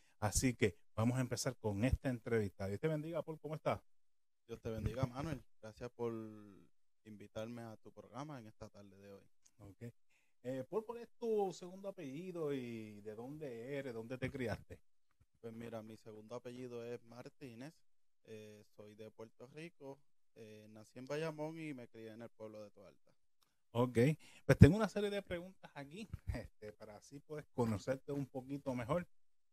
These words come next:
Speaker 1: Eh, ¿cuándo pequeño tenías algún apodo?
Speaker 2: Cuando pequeño sí tenía uno.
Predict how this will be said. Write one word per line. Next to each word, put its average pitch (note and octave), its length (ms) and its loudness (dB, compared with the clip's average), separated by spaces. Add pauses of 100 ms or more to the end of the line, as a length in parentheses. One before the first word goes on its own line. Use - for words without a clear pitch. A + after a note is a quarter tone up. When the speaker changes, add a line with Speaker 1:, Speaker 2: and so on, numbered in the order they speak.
Speaker 1:
Eh, B2+ 500 -8
¿cuándo F#3+ 260 6
pequeño C3 420 6
tenías B2 280 6
algún F#3+ 260 -2
apodo? G3 420 6 (1400)
Speaker 2:
Cuando G#2+ 300 -8
pequeño B2 480 -8
sí A#2 220 -14
tenía A2 340 -14
uno. A#2 340 -14